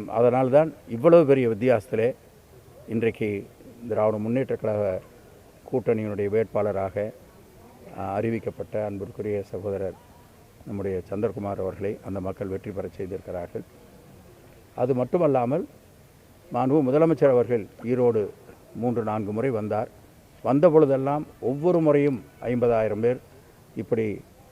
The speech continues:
நலத்திட்ட உதவிகளை கொடுப்பது, பல கோடி ரூபாய்க்கு, பல நூறு கோடி ரூபாய்க்கு திட்டங்களை எங்களுக்கு வகுத்து கொடுப்பது, இதெல்லாம் அவர்கள் செய்தார்கள். பொழுதெல்லாம் மிகப்பெரிய திட்டங்களைத்தான்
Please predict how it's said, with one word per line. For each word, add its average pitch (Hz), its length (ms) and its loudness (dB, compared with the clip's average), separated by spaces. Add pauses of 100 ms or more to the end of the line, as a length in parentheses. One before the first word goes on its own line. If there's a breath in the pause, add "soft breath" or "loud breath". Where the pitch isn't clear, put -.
(140)
நலத்திட்ட 131 380 0
உதவிகளை 110 440 0
கொடுப்பது, 104 520 -6 (320)
பல 127 220 0
கோடி 120 240 0
ரூபாய்க்கு, 117 440 -4
பல 110 220 -4
நூறு 113 240 -2
கோடி 104 200 -4
ரூபாய்க்கு 107 400 -4
திட்டங்களை 104 560 -6 (640)
எங்களுக்கு 107 400 -4
வகுத்து 107 300 -2
கொடுப்பது, 101 440 -4
இதெல்லாம் 104 460 -2
அவர்கள் 98 360 -8
செய்தார்கள். 98 460 -6 (920)
பொழுதெல்லாம் 135 600 0 (140)
மிகப்பெரிய 143 800 4
திட்டங்களைத்தான் 117 680 -2